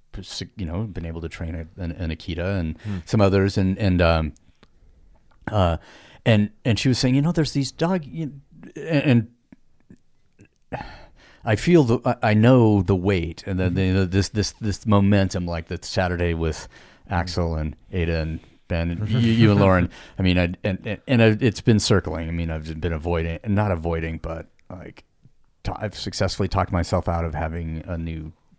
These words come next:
Speaker 1: dog a
Speaker 2: Mm.
Speaker 1: cou-, couple of times, and, and then Erica came to visit, brought Dutchie, brought, um, Lynn Christian's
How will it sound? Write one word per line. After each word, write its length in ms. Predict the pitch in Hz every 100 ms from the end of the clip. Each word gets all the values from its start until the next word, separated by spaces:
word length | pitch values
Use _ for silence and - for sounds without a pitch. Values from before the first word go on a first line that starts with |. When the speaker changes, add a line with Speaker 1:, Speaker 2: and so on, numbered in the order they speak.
| -
Speaker 1:
dog 360 | - - -
a 40 | 107
Speaker 2:
Mm. 80 | 104
Speaker 1:
cou-, 160 | 90 -
couple 200 | - 87
of 60 | 85
times, 380 | 123 98 82
and, 140 | 85 82 - - - _ _
and 80 | 95
then 100 | 85
Erica 280 | 95 92 90
came 220 | 98 87
to 60 | 80
visit, 360 | 85 80 80 -
brought 240 | 87 80
Dutchie, 320 | 90 78 82 78
brought, 340 | 92 85 -
um, 220 | 101 85
Lynn 240 | 87 92 85
Christian's 560 | 120 - 92 78 -